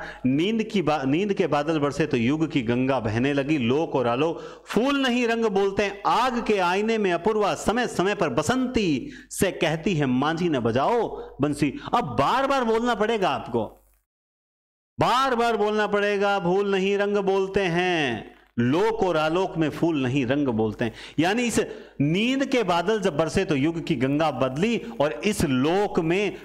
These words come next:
जब युग की गंगा भर जाती है तो इस लोक में फूल नहीं रंग बोलते हैं। आग के आईने में अपूर्वा समय समय पर बसंती से कहती है, "नाजी न बजाओ बंसी।" गुल मेहंदी,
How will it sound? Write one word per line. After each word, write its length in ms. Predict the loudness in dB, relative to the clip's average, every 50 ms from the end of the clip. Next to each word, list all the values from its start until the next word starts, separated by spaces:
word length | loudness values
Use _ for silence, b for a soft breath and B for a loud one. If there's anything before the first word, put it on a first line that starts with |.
| B -2
जब 180 | -2 0 0
युग 300 | 0 0 0 0 0 0
की 140 | 0 0 0
गंगा 400 | 0 0 0 0 2 0 0 0
भर 200 | 0 0 0 0
जाती 360 | 0 0 0 0 0 0 0
है 480 | 0 0 0 0 -2 -4 -8 -12 -6 -2 0
तो 100 | 0 0
इस 140 | 0 0 0
लोक 380 | 2 2 2 0 0 0 0
में 180 | 0 0 0 -2
फूल 400 | -2 -2 0 0 0 0 0 0
नहीं 380 | 0 0 0 0 0 -2 B B B B B -4
रंग 480 | -2 0 0 0 0 0 0 0 0 0
बोलते 520 | 0 0 0 0 0 0 -2 -2 -2 -2
हैं। 500 | -2 0 0 0 0 0 0 0 -2 -4 B B B B B 0
आग 340 | 0 0 0 -2 -4 -4 -2
के 60 | 0 0
आईने 380 | 2 2 0 0 0 0 0
में 140 | 0 0 0
अपूर्वा 460 | 0 0 0 0 0 2 2 0 -2
समय 300 | -2 -2 -2 -2 -2 -2
समय 240 | -2 -2 -2 0 0
पर 120 | 0 0
बसंती 420 | 0 0 0 0 0 0 -2 -2 -2
से 140 | -2 -2 -2
कहती 360 | 0 -2 -2 0 0 0 0
है, 100 | 0 0
"नाजी 540 | 0 0 2 2 2 2 0 0 0 0 0
न 100 | 0 0
बजाओ 440 | 0 0 2 2 2 2 0 -2 B B B B B 0
बंसी।" 600 | 0 0 0 0 0 0 0 -2 -4 -8 -12 -8 -4
गुल 400 | -4 0 2 2 2 2 2 2
मेहंदी, 800 | 2 0 0 0 0 0 0 0 0 2 2 2 0 -2 -4 B